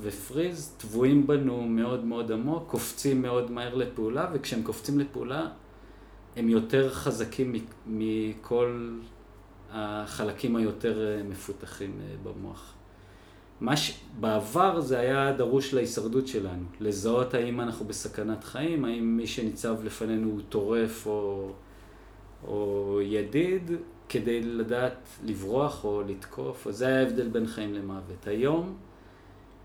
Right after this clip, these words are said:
אה, אותם אינסטינקטים יקפצו לפעולה כשנהיה מסביב לשולחן הדיונים, ומישהו יגיד איזה הערה שלא לרוחנו, עדיין יכול לקפוץ לנו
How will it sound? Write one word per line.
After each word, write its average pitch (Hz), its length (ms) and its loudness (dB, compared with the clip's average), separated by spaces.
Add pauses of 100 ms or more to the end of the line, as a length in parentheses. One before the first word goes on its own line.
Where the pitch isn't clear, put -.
(120)
אה, 110 60 -4 (640)
אותם 135 340 4
אינסטינקטים 143 560 2
יקפצו 120 460 -2
לפעולה 135 460 -4
כשנהיה 123 380 -4
מסביב 120 600 0
לשולחן 110 1300 -2
הדיונים, 113 880 -2
ומישהו 123 600 2
יגיד 131 360 6
איזה 110 340 4
הערה 107 240 2
שלא 110 300 2
לרוחנו, 151 840 0 (1160)
עדיין 147 580 6 (760)
יכול 135 380 4
לקפוץ 143 560 2
לנו 147 500 2